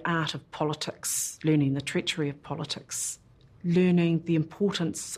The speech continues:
of integrity that needs to be with this place. My integrity comes from my old people and from my parents, and then it's up to me as to what I've chosen to do with that.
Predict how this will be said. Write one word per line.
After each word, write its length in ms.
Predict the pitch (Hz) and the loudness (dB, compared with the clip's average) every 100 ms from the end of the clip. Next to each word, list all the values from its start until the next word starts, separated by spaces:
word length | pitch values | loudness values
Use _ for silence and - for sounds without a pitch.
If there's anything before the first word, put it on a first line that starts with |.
| - | -4
of 640 | 156 151 151 139 - - - _ _ _ _ _ _ - _ _ - - - - | -2 0 0 -4 -10 -20 -20 _ _ _ _ _ _ -20 _ _ -20 -20 -20 -8
integrity 720 | 160 - 185 175 160 151 127 - - _ _ _ _ - _ - - _ _ - | -6 -2 0 0 -2 -4 -6 -12 -20 _ _ _ _ -20 _ -20 -20 _ _ -4
that 180 | - 170 | 0 4
needs 420 | 165 156 - - | 4 2 -2 -6
to 140 | 160 | -4
be 340 | 160 147 143 - _ _ | -2 -2 -4 -12 _ _
with 200 | 160 156 | -4 -4
this 260 | 151 143 - | -4 -4 -6
place. 640 | - 143 139 - - - - - - - - | -6 -8 -8 -8 -8 -10 -18 -20 -20 -20 -2
My 160 | 180 202 | 2 2
integrity 540 | 175 - 147 147 147 | 0 0 -2 -2 -2
comes 320 | 143 151 143 | 0 0 0
from 180 | - 147 | 0 2
my 160 | 143 143 | 4 2
old 200 | 175 180 | 0 0
people 360 | 156 - 135 - - | -4 -4 -6 -8 -12
and 100 | 147 | -6
from 140 | 156 | 0
my 100 | 147 139 | 0 2
parents, 580 | 175 175 135 - - | 0 0 0 -4 -4
and 280 | 147 135 - - - - - - _ | -2 -2 -4 -12 -18 -18 -18 -20 _
then 120 | 170 | 2
it's 220 | 160 - - | 2 0 -4
up 200 | - - | -4 0
to 120 | 160 | 2
me 380 | 160 147 135 147 | 4 2 0 -4
as 120 | - | -4
to 100 | 151 | -2
what 200 | 147 143 | 0 0
I've 180 | 139 139 | -2 -2
chosen 340 | 156 143 - | -2 -2 -4
to 120 | - - | -8 -2
do 180 | 151 | 0
with 220 | 147 143 - | 0 -4 -4
that. 340 | 85 - | -6 -8